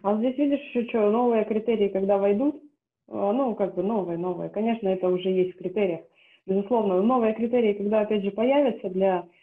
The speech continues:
тех же самых испытательных лабораторий, первой строчкой будет стоять: "Мы сначала выполняем стандарт, а потом все остальные критерии". Ну, я надеюсь, что тот вариант, который я читала. Ну, не знаю я, как это все,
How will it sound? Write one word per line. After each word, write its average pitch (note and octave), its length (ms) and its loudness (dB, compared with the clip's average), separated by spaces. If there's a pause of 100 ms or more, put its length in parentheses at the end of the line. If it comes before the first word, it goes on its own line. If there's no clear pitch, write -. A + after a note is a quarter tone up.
(180)
тех G#3 180 2
же G3 160 -4
самых G3+ 300 0
испытательных A#3 680 0
лабораторий, F3 480 -4
первой A3 340 2
строчкой A#3+ 400 0
будет G3+ 240 0
стоять: G3 300 2
"Мы F#3 180 0
сначала G3 380 2
выполняем B3+ 580 4
стандарт, B3+ 500 -2 (380)
а G3+ 60 -12
потом - 400 -2
все B3 160 2
остальные G#3+ 520 -2
критерии". A#3 380 0
Ну, G#3 80 2
я C4 160 0
надеюсь, G#3 420 0
что E3+ 120 -10
тот G3+ 240 -4
вариант, G3 320 0
который F3 340 -6
я E3+ 60 -4
читала. E3+ 400 -14 (960)
Ну, A3+ 420 -4 (160)
не B3 180 2
знаю C4+ 320 4
я, G3+ 120 4
как G3+ 200 -4
это G#3 240 -4
все, G#3 480 0